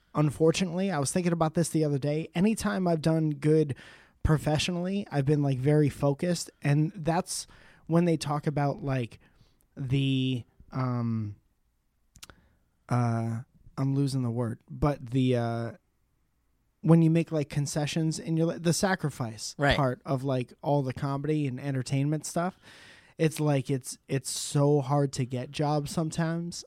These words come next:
Speaker 1: and, and what you have to, the things, the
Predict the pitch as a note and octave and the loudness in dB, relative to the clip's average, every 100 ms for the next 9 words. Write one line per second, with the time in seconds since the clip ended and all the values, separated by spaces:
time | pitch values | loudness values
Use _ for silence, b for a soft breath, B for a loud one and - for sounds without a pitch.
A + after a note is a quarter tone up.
0 | - C#3+ C3+ - C#3+ C3 C#3 D3 C#3 C3+ | -2 2 2 0 -2 0 -2 -2 0 0
1 | C#3 - C3 A#2+ B B B B B _ | -2 -2 -2 -4 B B B B B _
2 | - C#3+ C3+ D3+ C#3+ C3+ - _ - C#3 | -4 -4 0 0 0 -2 -12 _ -6 -4
3 | B2+ | -4